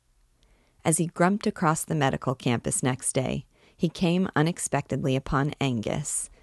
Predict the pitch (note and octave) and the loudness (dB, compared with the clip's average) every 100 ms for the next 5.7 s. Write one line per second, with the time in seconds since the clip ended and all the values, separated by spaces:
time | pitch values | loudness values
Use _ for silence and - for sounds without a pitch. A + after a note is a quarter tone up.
0 | - - - E3 D#3+ D#3+ - E3+ D#3 - | -20 -10 0 2 4 2 2 2 0 0
1 | C3 C3+ D3 - D3+ D#3+ E3 - F3+ E3+ | -2 0 -2 -2 2 4 2 2 0 0
2 | E3 - E3+ F3 F3+ C#3+ C3+ C3 - C#3+ | -2 -4 0 2 2 2 2 0 0 -2
3 | - C#3 C3 C3 B2+ C3 - - - - | 0 0 0 0 0 0 -4 -8 -20 -2
4 | D#3+ D3 - E3 D3+ C3+ C3+ D3 C#3+ - | 2 2 2 2 2 2 0 2 0 2
5 | C#3+ D3+ D#3+ C#3+ C3 C3 D3+ | 2 2 0 0 0 -2 -6